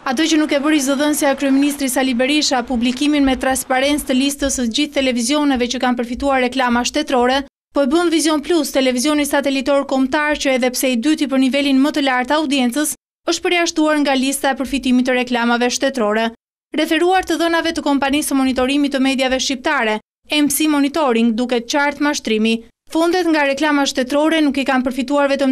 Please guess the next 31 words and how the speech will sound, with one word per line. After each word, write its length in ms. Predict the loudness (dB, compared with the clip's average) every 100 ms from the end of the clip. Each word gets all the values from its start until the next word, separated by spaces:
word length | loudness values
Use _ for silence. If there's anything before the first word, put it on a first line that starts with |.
| 0
tri 100 | -2 0
televizionit 560 | 0 0 0 0 0
kombëtare, 540 | 0 0 2 2 2 0
siç 220 | 0 0
deklaron 480 | 0 0 0 2 2
zëri 240 | 2 0
zyrtar 400 | 0 -2 0 0
i 60 | 0
Berishës, 540 | 0 0 0 0 0 -2 -12 _ _ -2
por 160 | 2
edhe 160 | 2 2
mediat 380 | 2 2 0 -2
e 40 | -2
tjera 220 | 0 0
lokale. 540 | 0 0 -2 0 -2 -4 _ _ _ -2
Gjatë 240 | -2 0
vitit 240 | 0 0 2
dy 140 | 2
mijë 160 | 2 2
e 60 | 2
nëntë 200 | 2 2
dy 80 | 2
mijë 160 | 2
e 40 | 0
dhjetë, 260 | 0 -2 -6 -20 _ -2
nga 140 | 0
reklamat 540 | 0 0 0 2 0 -2
e 20 |
Këshillit 320 | -2 -2 0
të 80 | 0
Ministrave, 600 | 2 2 0 0 2 0